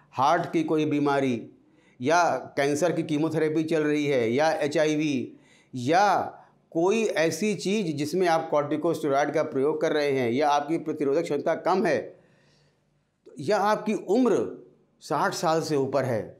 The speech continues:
तो होम आइसोलेशन के लिए बहुत ज़रूरी होगा कि आपका एक परीक्षण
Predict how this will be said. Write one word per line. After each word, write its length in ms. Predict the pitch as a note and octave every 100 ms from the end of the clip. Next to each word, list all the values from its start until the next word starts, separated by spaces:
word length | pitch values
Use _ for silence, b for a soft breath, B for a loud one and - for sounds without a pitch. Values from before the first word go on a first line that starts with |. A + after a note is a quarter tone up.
| _ b b b b b F#3+
तो 80 | E3
होम 360 | B2+ F3+ C4
आइसोलेशन 640 | G3+ F#3 F3 D#3+ D3+ D3+ C#3+
के 120 | C3+
लिए 260 | B2+ B2+ E3 F3+ F3+ B
बहुत 380 | A2 C3 A#3 F#3+
ज़रूरी 380 | C3 C#3+ D3+ G#3
होगा 380 | F#3+ D#3 C#3+ C#3+ D#3+ B B
कि 80 | C#3+
आपका 420 | C#3 E3+ F#3 F#3
एक 500 | D#3+ D#3 E3 F3 - -
परीक्षण 560 | C#3 C#3+ - F#3+ G3